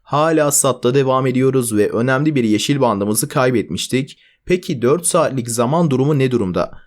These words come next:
Yani öncelikle biliyorsunuz küçük zaman dilimlerini pozitife çevirmemiz gerekiyor. Ardından bunu yüksek zaman dilimlerine taşımamız gerekiyor. Burada baktığımız zaman aslında, e, dört saatliklerin de gayet efektif şekilde çalıştığını söyleyebiliriz.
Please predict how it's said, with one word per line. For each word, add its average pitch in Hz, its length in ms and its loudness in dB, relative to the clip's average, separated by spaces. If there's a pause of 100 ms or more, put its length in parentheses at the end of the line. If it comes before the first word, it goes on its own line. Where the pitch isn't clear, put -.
(120)
Yani 131 300 2
öncelikle 131 500 0
biliyorsunuz 127 580 0 (240)
küçük 170 340 -4
zaman 123 360 0
dilimlerini 95 440 0
pozitife 143 440 0
çevirmemiz 151 520 0
gerekiyor. 151 580 0 (260)
Ardından 151 680 2
bunu 139 180 2
yüksek 120 440 0
zaman 107 340 0
dilimlerine 131 440 0
taşımamız 127 540 0
gerekiyor. 104 500 0 (380)
Burada 190 260 2
baktığımız 151 440 0
zaman 127 220 0
aslında, 110 640 0 (300)
e, - 40 -10 (240)
dört 180 200 0
saatliklerin 139 640 -2
de 113 60 0
gayet 123 400 0
efektif 123 480 -4
şekilde 104 360 -2
çalıştığını 135 480 -2
söyleyebiliriz. 110 880 0